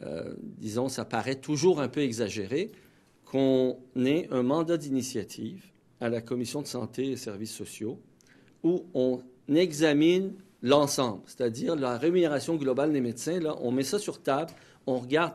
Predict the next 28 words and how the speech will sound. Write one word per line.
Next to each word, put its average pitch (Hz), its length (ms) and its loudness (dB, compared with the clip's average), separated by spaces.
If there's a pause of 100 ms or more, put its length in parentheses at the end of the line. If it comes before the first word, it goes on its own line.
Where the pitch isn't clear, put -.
tout 226 140 -2
ce - 140 -4
qu'il 151 140 -4
y 139 60 8
a. 143 240 2 (280)
Je - 100 -8
vous 143 60 -2
signale, 170 480 2
là, 208 260 -4 (400)
en 135 200 2
novembre 147 420 4
dernier, 156 340 2
lorsque 156 220 -4
la 139 120 2
vérificatrice 139 640 -4
générale 143 360 0
avait 135 180 0
fait 156 140 -4
son 147 180 -6
premier 185 380 -2
rapport 165 300 -2
d'optimisation, 143 760 -4 (1700)
il 131 80 0
y - 20 6
a 135 60 4
trente-trois 180 720 0
mesures 147 640 0
juste 170 520 -4